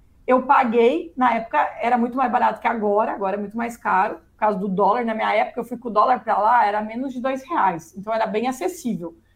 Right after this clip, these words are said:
Hoje em dia, é uma oportunidade bem cara,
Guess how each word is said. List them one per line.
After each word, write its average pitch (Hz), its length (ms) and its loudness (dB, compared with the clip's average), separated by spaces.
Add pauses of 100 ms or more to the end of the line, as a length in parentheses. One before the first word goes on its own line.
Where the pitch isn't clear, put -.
(300)
Hoje 233 240 2
em 240 100 2
dia, 220 260 0
é 226 200 2
uma 226 120 0
oportunidade 226 440 -4
bem 233 220 0
cara, 226 500 2